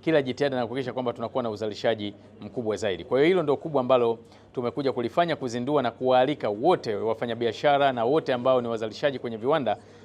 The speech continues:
kuweza kutumia hiyo nafasi ambayo ni nafasi ya dhahabu sana kushiriki katika hii Expo ya tatu. Maonyesho haya yatafanyika kuanzia tarehe kumi na tisa mpaka ishirini na mbili Novemba mwaka huu hapa nchini Tanzania,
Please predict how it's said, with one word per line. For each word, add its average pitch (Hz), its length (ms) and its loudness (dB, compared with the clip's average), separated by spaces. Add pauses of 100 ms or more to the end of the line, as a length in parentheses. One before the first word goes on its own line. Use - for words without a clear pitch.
(120)
kuweza 139 280 4
kutumia 131 340 -4
hiyo 139 120 4
nafasi 123 480 0
ambayo 117 380 2
ni 113 80 -6
nafasi 113 340 -4
ya 113 60 -2
dhahabu 113 340 -2
sana 117 340 0 (340)
kushiriki 131 500 -2
katika 113 500 0 (220)
hii 127 220 -4
Expo 123 440 -2
ya 110 120 0
tatu. 135 480 0
Maonyesho 120 280 -4
haya 147 120 4
yatafanyika 127 520 -2
kuanzia 117 320 -4
tarehe 113 240 -4
kumi 131 160 -6
na 113 100 -4
tisa 135 280 -8
mpaka 117 240 -4
ishirini 113 180 -8
na 117 80 -4
mbili 113 220 -4
Novemba 123 400 -2
mwaka 110 220 -8
huu 120 140 -2
hapa 117 200 -2
nchini 104 240 -8
Tanzania, 110 480 -4